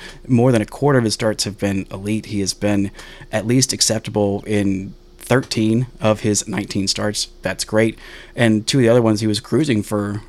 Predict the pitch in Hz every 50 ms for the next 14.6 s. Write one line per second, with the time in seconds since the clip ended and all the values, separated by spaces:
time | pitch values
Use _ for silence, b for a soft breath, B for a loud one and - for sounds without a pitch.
0 | - - - - 120 107 104 104 104 110 110 104 101 98 104 104 131 131 107 98
1 | 101 104 104 110 104 101 101 - - - - 117 113 117 110 107 104 107 104 101
2 | - - 110 104 104 104 110 120 113 110 110 - 110 104 107 101 95 - - -
3 | 110 92 92 - 117 113 127 131 131 123 107 - 117 110 101 - 113 107 107 104
4 | 98 101 95 92 - - - 110 107 104 104 104 - 98 90 95 92 - - 95
5 | - - 104 - - - - 104 101 101 98 92 95 95 - - - 101 98 95
6 | 107 95 92 92 92 95 92 90 92 - 104 113 113 113 107 107 110 B B B
7 | B B B 113 107 101 - - - - - - 127 123 120 123 B B B B
8 | - 123 117 117 117 113 107 110 107 104 104 101 - - - - 117 117 107 104
9 | 101 107 110 104 98 95 90 - - 98 90 - - - 175 175 151 143 131 127
10 | 127 117 135 135 131 123 120 117 110 110 110 110 107 107 107 B B B B -
11 | 110 104 104 - - 95 - 104 113 117 117 120 110 - 104 98 98 87 - -
12 | - - 117 127 131 - 135 127 117 107 95 78 87 104 98 95 - - 107 107
13 | 104 104 95 101 101 95 - 95 - - 101 101 95 101 104 104 110 120 151 151
14 | 110 110 110 107 107 101 101 101 104 101 95